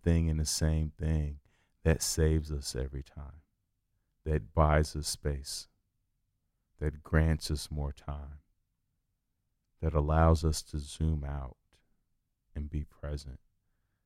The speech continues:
It takes a village.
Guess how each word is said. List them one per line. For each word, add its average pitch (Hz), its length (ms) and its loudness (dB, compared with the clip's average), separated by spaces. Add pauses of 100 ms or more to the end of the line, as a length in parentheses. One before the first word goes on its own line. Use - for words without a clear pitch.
(1400)
It - 160 -2
takes - 540 0
a 85 100 2
village. 73 800 -2